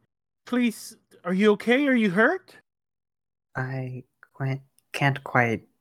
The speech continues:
Speaker 2: make out everything you're saying right now. I assume you're here with me.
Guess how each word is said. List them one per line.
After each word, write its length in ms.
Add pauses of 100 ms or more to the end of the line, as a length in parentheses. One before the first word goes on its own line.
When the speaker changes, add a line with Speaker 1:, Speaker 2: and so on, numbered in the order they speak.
(240)
Speaker 2:
make 300
out 200
everything 460
you're 140
saying 380
right 240
now. 360 (920)
I 240
assume 540
you're 160
here 220
with 300
me. 400